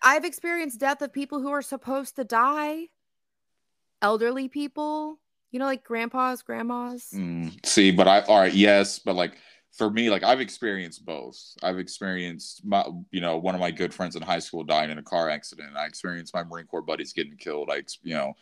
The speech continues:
Speaker 2: family
Speaker 1: That's true.
Speaker 2: members
Speaker 1: That's
Speaker 2: and
Speaker 1: true.
Speaker 2: So I, I personally just have a very different outlook on death.
Speaker 1: That makes sense. No, no, no, right. But I'm saying, like, I was just listing things that, like, things that would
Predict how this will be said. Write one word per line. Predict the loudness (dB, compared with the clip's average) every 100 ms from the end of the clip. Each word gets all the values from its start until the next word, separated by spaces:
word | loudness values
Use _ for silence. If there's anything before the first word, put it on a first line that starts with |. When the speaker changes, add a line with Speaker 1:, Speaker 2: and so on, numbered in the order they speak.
| _ _ _ 2
Speaker 2:
family | 4 4 2
Speaker 1:
That's | 0 -4 -2
true. | 0 0 0
Speaker 2:
members | -2 -4
Speaker 1:
That's | -6 -4 -6
Speaker 2:
and | -8
Speaker 1:
true. | -6 -4 -4 -8 -12 -18 _ _ _ _ _ _ _ _
Speaker 2:
So | -2 4 4
I, | 6 6 6 2 -6 -6
I | -4
personally | -4 -6 -10 -10 -10
just | -8 -6
have | -6
a | -6
very | -8 -8
different | -10 -6 -4 -4 -6 -2
outlook | -2 -4 -6
on | -8 -6
death. | -10 -10 -14 -20 _ _ _ _ _ _ _ _ _ _ 2
Speaker 1:
That | 4
makes | 4 -2
sense. | -4
No, | 2 2
no, | 4
no, | 2
right. | 4 2 2
But | 0
I'm | -2
saying, | -2 -2 -2
like, | -2 -2 -2
I | 0 0
was | -2
just | -6
listing | -6 -6 -6 -10 -8 -6
things | -6 -6 -10 -6
that, | -6 -4
like, | -2 -4 -6 -16 _ _ _ _ _ _ _ -2
things | -2 -2 -4
that | -4 -4
would | -2 -2 -2